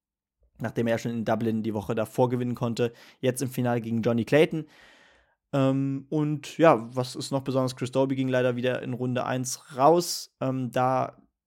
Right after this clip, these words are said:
ja, sieht's jetzt wieder, ähm, nach einem frühen Sieg bei der Premier League ein bisschen realistischer aus, nach drei Niederlagen, nee, nach vier Niederlagen sogar in Folge in Runde eins jetzt wieder.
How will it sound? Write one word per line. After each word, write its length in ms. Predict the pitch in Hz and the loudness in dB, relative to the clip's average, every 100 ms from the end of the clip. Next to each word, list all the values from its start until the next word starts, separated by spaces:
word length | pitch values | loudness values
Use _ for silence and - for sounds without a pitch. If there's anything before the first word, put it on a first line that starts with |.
| _ 120 | _ -10
ja, 180 | 104 123 | -10 -10
sieht's 240 | 117 117 | -10 -10
jetzt 160 | 117 - | -10 -6
wieder, 340 | 127 123 120 | -2 0 -2
ähm, 300 | 117 117 117 | -4 -8 -6
nach 240 | 120 123 - | -8 -8 -8
einem 240 | 127 120 | -6 -4
frühen 320 | 120 151 147 | -4 -2 -2
Sieg 440 | 127 147 175 - - _ | 0 -2 -2 -6 -20 _
bei 140 | 110 135 | -4 -2
der 100 | 131 | -2
Premier 280 | 139 131 | -2 -2
League 260 | 127 123 - 131 | -2 -6 -10 -10
ein 120 | 120 | -6
bisschen 380 | 131 135 123 120 | -4 -2 -2 -2
realistischer 640 | 120 120 170 - 151 139 | 0 2 0 0 2 4
aus, 180 | 143 135 | 4 2
nach 120 | 127 | -2
drei 300 | - 120 131 | 0 2 4
Niederlagen, 680 | 131 131 127 123 123 123 - | 4 4 4 2 0 -4 -2
nee, 120 | 120 | -2
nach 180 | 110 110 | -2 -4
vier 180 | - 196 | 0 2
Niederlagen 540 | 147 113 107 107 107 | 4 4 4 2 0
sogar 260 | 104 107 98 | -4 -4 -4
in 60 | |
Folge 400 | 113 - 123 123 | -2 4 6 6
in 120 | 120 113 | 2 0
Runde 260 | 117 113 | -2 0
eins 240 | 110 131 135 | -2 -2 -6
jetzt 180 | 131 | -4
wieder. 240 | 135 139 | 0 2